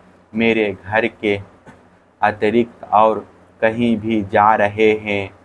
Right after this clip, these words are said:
विदेह राज बहुलाश्व बड़े मनस्वी थे। उन्होंने यह देखकर कि दुष्ट दुराचारी पुरुष,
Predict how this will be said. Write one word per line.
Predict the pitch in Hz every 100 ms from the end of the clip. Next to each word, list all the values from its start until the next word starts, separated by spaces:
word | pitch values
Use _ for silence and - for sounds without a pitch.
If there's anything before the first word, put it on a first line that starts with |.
| _ _ _ _ -
विदेह | 104 117 113 123 117 110
राज | 107 110 110 - - _ _ _ _ _ _ 104
बहुलाश्व | 110 113 113 110 110 110 - 104 104 - - _ _ -
बड़े | 95 113 117 110 - - _ _ 107
मनस्वी | 113 117 117 117 120 117 113 -
थे। | 110 104 101 - _ _ _
उन्होंने | 117 120 120 131 123 120 110
यह | 110 117 113 101
देखकर | 101 113 120 120 110 - 104 101 - _ _ _ -
कि | 117 107
दुष्ट | 101 123 127 - 110 - _ _ -
दुराचारी | 113 117 110 104 - 110 110 113 107 92
पुरुष, | 120 117 117